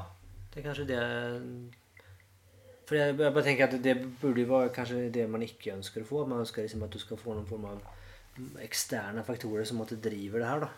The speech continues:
Eh, og at du ikke skal få den interne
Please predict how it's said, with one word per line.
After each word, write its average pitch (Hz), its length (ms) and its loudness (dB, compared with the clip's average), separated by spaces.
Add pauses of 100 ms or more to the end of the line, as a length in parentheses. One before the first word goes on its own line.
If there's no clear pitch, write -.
(180)
Eh, 120 480 -8
og 113 180 -6
at 110 140 -10
du 107 80 -4
ikke 101 260 -8
skal 110 160 -10
få 107 160 -6
den 104 140 -10
interne 104 420 -10